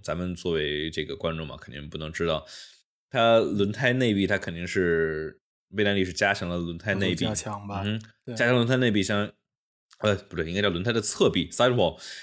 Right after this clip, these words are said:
Speaker 1: 然后把轮胎的侧壁再，让它在运行轮胎的时，就是赛车运行的时候，轮胎侧壁弯折少了之后，让它减少它的疲劳，然后让它更不容易失效吧。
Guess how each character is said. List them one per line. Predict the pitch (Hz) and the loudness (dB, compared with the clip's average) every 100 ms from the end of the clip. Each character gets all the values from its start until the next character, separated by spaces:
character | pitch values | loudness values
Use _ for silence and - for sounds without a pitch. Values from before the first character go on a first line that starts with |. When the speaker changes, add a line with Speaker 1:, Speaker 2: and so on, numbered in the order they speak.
| - | -4
Speaker 1:
然 | 95 | 0
后 | 90 | 2
把 | |
轮 | 82 95 | 2 2
胎 | 117 | 0
的 | |
侧 | - 113 | 2 2
壁 | 95 | 2
再， | 101 | 2
让 | 95 104 | 0 0
它 | 107 | 0
在 | 107 | 2
运 | 104 131 | 2 2
行 | 101 - 82 82 90 | 0 0 -2 -4 -2
轮 | 87 85 | 0 2
胎 | 110 | 2
的 | 101 | 2
时， | 90 - - | 2 -6 -16
就 | - | -4
是 | 87 82 - _ - | -2 -2 -8 _ -14
赛 | - 143 | 0 4
车 | 165 | 4
运 | 135 | 4
行 | 95 | 0
的 | |
时 | 90 | -2
候， | 85 | -2
轮 | 80 87 | -2 -2
胎 | 104 | -2
侧 | 98 107 | 0 0
壁 | 92 | 0
弯 | 92 123 | 2 0
折 | 92 95 | 2 0
少 | - 87 - | 0 -2 -2
了 | 78 | -6
之 | 90 | -2
后， | 95 92 87 - - - | 0 0 0 -10 -12 -6
让 | 92 | 0
它 | 92 90 92 87 | 2 2 0 -2
减 | 85 85 | -2 0
少 | 95 58 58 | 0 -2 -4
它 | - | -6
的 | 82 | -6
疲 | - | -4
劳， | 85 78 73 | -2 -2 -4
然 | 80 | -6
后 | |
让 | 80 | -6
它 | 80 80 | -6 -6
更 | - 82 | -6 -6
不 | 80 | -6
容 | 80 | -6
易 | 80 | -6
失 | - | -6
效 | 90 87 73 | -2 -2 -2
吧。 | 65 | -4